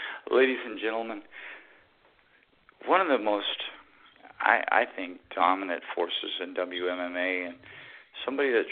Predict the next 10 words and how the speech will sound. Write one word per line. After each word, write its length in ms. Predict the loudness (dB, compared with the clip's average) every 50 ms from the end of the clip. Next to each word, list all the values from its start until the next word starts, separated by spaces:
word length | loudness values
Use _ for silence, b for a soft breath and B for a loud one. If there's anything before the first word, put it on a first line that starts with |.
| -2
truly 220 | 0 0 0 0 -2
has 140 | -4 -8 -8 -6
made 300 | -6 -4 -4 -4 -4 -6 -10 -16 -14 -12
an, 220 | -12 -12 -12 -14 -18 _ -14
a 60 | -14
profound 540 | -8 -8 -8 -8 -2 0 0 0 0 -2 -4
impact 640 | -6 -6 -6 -8 -6 -4 -4 -2 -2 -4 -8 -14 -20 -14 -12
on 160 | -10 -10 -10
the 80 | -8 -4 -4 -4 -4 -4
sport 300 | -2 -2 -2 -2 -4